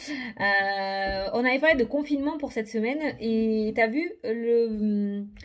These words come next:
président devait parler mercredi, finalement il parle plus. Et ben voilà, ça s'est passé exactement pour une fois en direct comme je le voulais. Vous avez l'exemple type du libre arbitre. C'est dur à dire. Type du libre arbitre.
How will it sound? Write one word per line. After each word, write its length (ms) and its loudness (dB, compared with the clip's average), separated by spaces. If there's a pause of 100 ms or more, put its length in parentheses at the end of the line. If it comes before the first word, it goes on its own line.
(180)
président 420 -4
devait 220 0
parler 340 -2
mercredi, 540 0
finalement 540 0
il 120 -2
parle 240 0
plus. 440 2
Et 80 0
ben 160 -2
voilà, 340 -2
ça 160 -4
s'est 140 -6
passé 460 -4
exactement 680 -2
pour 200 -4
une 140 0
fois 500 0
en 120 -2
direct 500 -2
comme 200 -4
je 120 -2
le 80 2
voulais. 340 0 (480)
Vous 140 2
avez 180 4
l'exemple 540 0 (160)
type 540 -2 (220)
du 260 2
libre 440 2
arbitre. 480 0 (160)
C'est 160 -16
dur 160 -8
à 60 -6
dire. 160 -14 (100)
Type 420 -4
du 120 -4
libre 260 2
arbitre. 540 -4